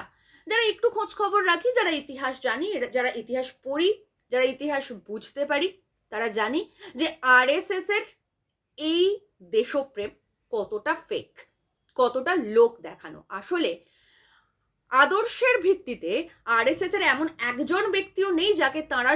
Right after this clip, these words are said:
স্বাধীনতা সংগ্রামী হিসেবে স্মরণ করতে পারে, আর সেই কারণের জন্য তাদেরকে প্রতিবারই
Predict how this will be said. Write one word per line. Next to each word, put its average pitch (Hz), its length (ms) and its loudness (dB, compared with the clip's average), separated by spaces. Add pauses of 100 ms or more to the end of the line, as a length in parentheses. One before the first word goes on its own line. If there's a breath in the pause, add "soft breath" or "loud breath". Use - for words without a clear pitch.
স্বাধীনতা 277 480 -2 (120)
সংগ্রামী 233 440 -4
হিসেবে 285 240 -6
স্মরণ 196 400 -2
করতে 196 200 -6 (160)
পারে, 160 240 -4 (200)
আর 220 80 -10 (100)
সেই 330 260 2
কারণের 330 300 -2
জন্য 330 200 -4
তাদেরকে 202 420 -4 (460 loud breath)
প্রতিবারই 349 600 2